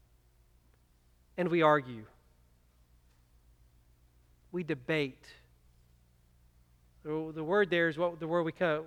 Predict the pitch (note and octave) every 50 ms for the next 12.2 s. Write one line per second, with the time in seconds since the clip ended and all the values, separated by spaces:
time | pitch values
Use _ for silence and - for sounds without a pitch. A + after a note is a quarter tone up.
0 | D#3+ D#3+ E3 D#3+ D#3+ D#3+ E3 D3+ D#3 D3+ D#3 D3 C3+ C3+ D3+ D#3 D#3+ D#3 D3 C#3
1 | C3+ C3+ C3+ - - - D3+ C#3+ C#3+ D3 D3 D#3 D#3 D3+ - - - F#3 D#3 -
2 | E3+ - E3 D#3 C#3+ C3 - - _ _ - C3+ - - - G3 F#3 E3+ - -
3 | D#3+ D#3 D3+ D3 D3+ D3 - - - - - - _ - - - - G3+ G3+ G3
4 | - F#3+ F3 - - - - F3 E3 D#3+ D#3 C#3 D3+ E3+ F#3 G3+ F#3 F3 E3 D3+
5 | D3 - - - - - - - F#3+ F3+ E3 - E3+ D#3+ F#3 F3+ - - D#3 C#3+
6 | C3 - F#3 F3+ - - D3+ C#3 C3+ B2+ A#2+ A2 - _ _ _ _ _ _ _
7 | _ _ _ _ _ _ _ _ _ _ _ _ _ _ _ _ _ _ _ _
8 | _ - - - - F#3 G#3+ A#3 B3 A#3 G#3 F3 G3 F#3+ F3 F3+ F3 D#3 - -
9 | - - F#3+ F3+ E3 D#3+ - - - - - - - - - - - - - -
10 | _ _ _ _ _ _ _ _ _ _ _ _ _ _ _ _ _ _ _ _
11 | _ _ _ _ _ _ _ _ _ _ - F3 F#3+ F#3+ F#3 F#3 F3+ F3 F3+ F3+
12 | F#3 F#3 E3